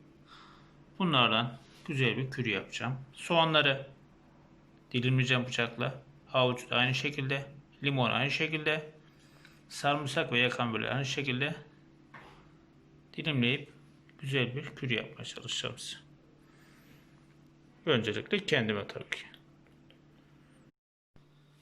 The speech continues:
Doğal antibiyotik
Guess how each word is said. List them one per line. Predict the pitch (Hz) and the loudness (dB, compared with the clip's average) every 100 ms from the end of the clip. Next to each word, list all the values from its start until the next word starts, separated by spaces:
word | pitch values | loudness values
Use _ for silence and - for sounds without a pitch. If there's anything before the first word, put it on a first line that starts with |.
| _ _ _ _ _ _ _ _ _ _ _ - _ _ _ _ _ | _ _ _ _ _ _ _ _ _ _ _ -20 _ _ _ _ _
Doğal | 123 127 127 | 2 4 6
antibiyotik | 127 120 - 120 113 127 - - | 4 2 -2 0 0 -2 -8 -14